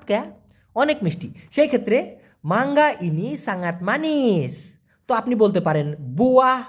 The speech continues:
মাঙ্গা ইনি সাঙ্গাত মানিস", বুয়াহ মাঙ্গা, ফল আম, ইনি এ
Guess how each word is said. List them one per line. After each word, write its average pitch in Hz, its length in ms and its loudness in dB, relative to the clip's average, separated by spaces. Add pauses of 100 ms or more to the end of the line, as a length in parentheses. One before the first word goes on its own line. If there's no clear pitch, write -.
(100)
মাঙ্গা 277 560 -2
ইনি 196 420 -4
সাঙ্গাত 175 540 -4
মানিস", 240 580 -4 (400)
বুয়াহ 226 500 2
মাঙ্গা, 156 520 -4 (160)
ফল 240 320 2 (100)
আম, 160 460 -6 (440)
ইনি 170 420 -2
এ 143 540 0